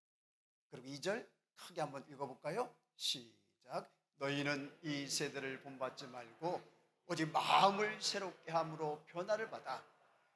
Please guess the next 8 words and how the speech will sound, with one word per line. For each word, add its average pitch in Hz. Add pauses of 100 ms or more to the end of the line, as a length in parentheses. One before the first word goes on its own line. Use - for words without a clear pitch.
(160)
하나님의 175
선하시고 220
기뻐하시고 160 (240)
온전하신 220
뜻이 196 (120)
무엇인지 247 (180)
분별하도록 -
하라." -